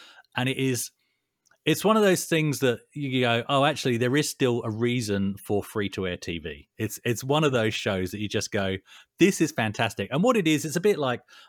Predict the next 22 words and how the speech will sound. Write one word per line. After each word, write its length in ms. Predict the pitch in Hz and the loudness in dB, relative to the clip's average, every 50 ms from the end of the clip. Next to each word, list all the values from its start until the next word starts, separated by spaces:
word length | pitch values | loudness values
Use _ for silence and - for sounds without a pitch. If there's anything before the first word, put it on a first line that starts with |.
| _ - | _ -4
MasterChef 680 | 104 107 110 110 - - - 104 - - 110 104 104 98 - | -2 -2 -2 -2 -2 -4 -6 -6 -4 -2 -2 -2 -2 -2 -4
or 100 | 107 101 | -6 -4
those 180 | 90 95 92 - | -4 -4 -4 -4
cooking 340 | - - 107 - - 101 92 | -4 -6 -6 -4 -6 -6 -4
programs 360 | - 95 92 95 95 92 92 | -4 -4 -4 -4 -4 -4 -4
or 80 | 98 | -2
whatever, 340 | 95 101 107 107 98 98 90 - - - - _ _ | -2 0 -2 -2 -2 -4 -6 -8 -12 -20 -20 _ _
but 200 | - 139 131 123 | 0 0 0 0
with 220 | 113 127 123 113 113 | 0 -2 -2 0 0
Lego. 420 | 123 127 131 127 113 95 87 90 | 0 0 0 0 -2 -4 -4 -6
So 180 | - - 113 107 | -6 -6 -6 -6
teams 300 | - - 143 147 143 - | -4 -4 -4 -4 -4 -4
come 220 | - - 117 107 | -4 -4 -4 -2
in 200 | 101 101 98 101 - | -2 -4 -4 -6 -6
and 220 | 110 107 104 104 101 | -6 -6 -4 -4 -4
they, 260 | 104 101 101 101 98 98 | -4 -4 -4 -4 -6 -8
there's 160 | 104 98 90 | -8 -8 -8
a 60 | 98 | -8
guy 260 | 85 110 107 107 107 | -6 -4 -4 -4 -4
called 380 | - - - 104 101 95 90 - | -4 -4 -4 -4 -4 -6 -8 -8
Brickman 540 | - 110 107 - - 110 107 104 101 101 92 | -6 -6 -6 -6 -6 -6 -4 -4 -4 -4 -2
who's, 340 | 104 101 98 95 90 - | -2 -2 -2 -4 -4 -8